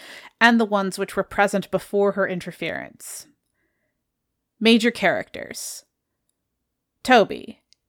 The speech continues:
Nickname for Sir October Daye, titular character of the series, changeling, with a fey mother and a human father. October. Toby's current personality in Sleep No More and The Innocent Sleep.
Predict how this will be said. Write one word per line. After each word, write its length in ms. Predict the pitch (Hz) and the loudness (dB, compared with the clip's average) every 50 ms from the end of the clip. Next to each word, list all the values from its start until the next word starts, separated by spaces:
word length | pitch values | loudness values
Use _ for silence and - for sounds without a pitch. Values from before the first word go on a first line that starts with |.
| _ _ _ _ _ _ | _ _ _ _ _ _
Nickname 420 | 214 214 233 233 233 247 240 233 226 | 2 2 2 4 4 4 6 6 4
for 200 | - 226 208 196 | 4 4 2 2
Sir 300 | 185 - - 214 208 185 | 2 2 4 6 6 6
October 420 | 180 - - - 190 180 - 180 | 6 4 0 -2 -4 -2 -2 -4
Daye, 380 | 170 - 214 226 226 220 226 233 | 0 2 4 4 6 4 2 -2
titular 500 | - - 277 254 - - 240 214 208 202 | -2 -4 -4 -2 -2 -2 0 0 0 0
character 460 | - - 208 196 185 175 - 190 175 | 0 0 2 2 2 0 -2 -4 -4
of 80 | 165 - | -4 -6
the 80 | 180 | -10
series, 720 | - - - 262 254 247 240 240 233 233 226 - - - - _ _ _ | -12 -6 -4 -2 -2 0 0 0 -2 -2 -4 -6 -10 -14 -18 _ _ _
changeling, 760 | - - 220 208 190 196 180 160 160 - - 78 - - 240 - _ _ _ _ _ | -4 -2 -2 0 0 -2 -2 -4 -8 -8 -10 -10 -10 -12 -12 -14 _ _ _ _ _
with 140 | _ 208 196 | _ -2 -2
a 60 | 202 | -2
fey 320 | 190 - - 220 208 208 196 | -2 2 2 4 4 4 2
mother 320 | 196 190 185 170 175 170 | 2 2 2 2 0 -2
and 120 | 165 175 175 | -2 -4 -6
a 40 | |
human 320 | 180 - - 185 170 170 170 | -6 -6 -6 -6 -6 -6 -6
father. 500 | - - 139 - - - - - - - _ _ _ _ _ _ _ _ _ _ _ _ _ _ _ _ _ | -6 -6 -6 -6 -8 -12 -14 -14 -16 -20 _ _ _ _ _ _ _ _ _ _ _ _ _ _ _ _ _
October. 720 | - 190 - - - - 339 359 269 - 143 80 - - - _ _ _ _ _ _ _ _ _ _ _ | -2 -2 -2 -2 0 2 4 4 4 2 -2 -6 -8 -12 -20 _ _ _ _ _ _ _ _ _ _ _
Toby's 440 | - - 240 240 240 226 233 233 - | -2 2 4 4 4 4 2 -2 -2
current 420 | - - - 269 277 294 285 262 277 | -4 -2 2 4 6 6 6 2 2
personality 680 | - 233 226 - - 233 220 226 233 220 208 190 185 185 | 2 2 2 2 0 2 4 4 4 4 4 2 0 -4
in 300 | - - 202 214 220 208 | -4 -4 -4 -2 -2 -2
Sleep 320 | - - - 214 196 - | -2 0 0 0 0 0
No 120 | 196 190 | -2 -2
More 260 | 185 175 175 175 170 170 | -2 -2 -2 0 0 0
and 240 | - - 185 190 | 0 -2 -4 -2
The 140 | 180 185 175 | -2 -2 -2
Innocent 380 | 175 170 160 - - 165 147 - | -2 -4 -6 -6 -8 -10 -10 -10
Sleep. 480 | - - - 190 - - - - - | -10 -10 -8 -8 -10 -10 -14 -18 -20